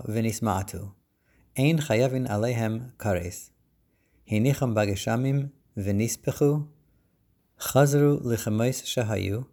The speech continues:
בין לטומאה חמורה, בין לטומאה קלה, בין לאיסור. ז, עלי בצלים ובני בצלים, שהם חלולין, אם יש בהם ריר,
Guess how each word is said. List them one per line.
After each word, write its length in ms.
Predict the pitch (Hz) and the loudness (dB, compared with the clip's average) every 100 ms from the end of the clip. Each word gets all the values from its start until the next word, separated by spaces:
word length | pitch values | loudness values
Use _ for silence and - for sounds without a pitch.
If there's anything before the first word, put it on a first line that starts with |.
| _ _ _ | _ _ _
בין 260 | 113 135 135 | -2 2 4
לטומאה 420 | 107 - 156 127 | 2 2 2 2
חמורה, 600 | 110 110 131 139 127 127 | 2 0 2 4 2 0
בין 280 | 113 127 135 | -2 0 2
לטומאה 400 | 117 107 135 117 | 0 -2 -2 -2
קלה, 460 | - 135 120 110 113 - _ 123 | 2 4 6 4 2 -6 _ -6
בין 320 | 113 127 127 - | 0 0 -2 -2
לאיסור. 460 | 113 110 92 90 87 - _ _ _ _ _ _ _ _ _ _ | -2 -2 -4 -4 -8 -12 _ _ _ _ _ _ _ _ _ _
ז, 140 | 123 113 117 82 104 - _ _ _ _ _ | 0 4 4 2 -4 -12 _ _ _ _ _
עלי 400 | 131 147 156 156 | 4 4 4 0
בצלים 760 | 120 110 - 135 131 104 98 123 - _ - | 0 -4 -2 -2 0 0 -2 -4 -8 _ -4
ובני 400 | 120 117 120 135 | -2 0 0 0
בצלים, 640 | 113 - 98 90 92 123 131 _ _ _ | -2 -2 -2 -2 -4 -6 -10 _ _ _
שהם 400 | - 113 107 120 | -6 -2 0 -2
חלולין, 760 | 104 110 107 127 117 92 98 120 - _ _ _ _ | -2 -2 0 0 0 -2 -4 -6 -12 _ _ _ _
אם 160 | 151 151 | 0 2
יש 180 | 139 151 | 2 0
בהם 320 | - 117 113 | 0 0 0
ריר, 440 | 104 117 139 107 | 0 2 2 2